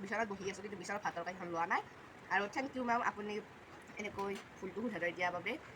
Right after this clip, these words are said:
এনেকৈ আগলৈ আমাক ভুলবোৰ শুধৰাই দিব, আমি চেষ্টা কৰি যাম। আৰু মেমজনীও যেন সুস্থ আৰু দীৰ্ঘায়ু কামনা কৰিলোঁ, জানো সদায় ভালে কুশলে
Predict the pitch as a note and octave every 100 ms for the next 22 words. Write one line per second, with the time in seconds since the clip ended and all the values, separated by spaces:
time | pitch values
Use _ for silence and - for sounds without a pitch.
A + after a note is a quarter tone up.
0 | - - A3+ A3 A3 G#3+ G#3 G#3+ G#3 G#3
1 | G#3 G#3 G3+ F#3+ G#3+ A3 F#3+ F#3 G3+ C4+
2 | A3 G3 G#3 - - - - G#3 G#3 A#3
3 | A3 - - - - - F#3+ G3+ G#3 -
4 | - - G3+ G#3 G#3 A3 G#3+ G#3 G#3+ A3
5 | B3 A#3 - G#3 G#3 G#3 G3 F3 F#3+ F#3+
6 | F#3+ F#3+ G3+ C4 G3 F#3 - A#3 - A#3
7 | A#3 - E3+ - G3+